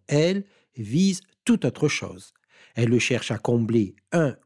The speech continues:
ou plusieurs écarts de performance en apprenant quelque chose de précis, un savoir, un savoir-faire ou un savoir-être. Son objectif n'est donc pas l'instant, c'est le changement durable. Prenons un exemple concret.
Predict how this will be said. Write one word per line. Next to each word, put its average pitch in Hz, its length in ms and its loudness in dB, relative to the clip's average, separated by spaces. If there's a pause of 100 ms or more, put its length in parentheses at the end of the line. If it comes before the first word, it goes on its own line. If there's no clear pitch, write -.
ou 226 140 0
plusieurs 117 400 -2
écarts 92 260 -6
de 90 80 -12
performance 123 920 -2 (420)
en 185 220 0
apprenant 113 560 -6 (200)
quelque 196 320 -2
chose 117 260 -6
de 101 80 -10
précis, 143 680 -10 (220)
un 175 120 2
savoir, 104 640 -8 (340)
un 185 140 2
savoir-faire 131 840 -4 (520)
ou 175 120 6
un 98 140 -2
savoir-être. - 760 -8 (160)
Son 123 460 4
objectif 165 720 -2
n'est 127 260 2
donc 110 320 -2
pas 165 240 0
l'instant, 117 760 -2 (140)
c'est - 200 -2
le 95 140 -4
changement 123 800 0
durable. 104 480 -2 (240)
Prenons 220 320 0
un 170 160 2
exemple 117 640 -2
concret. 104 560 -6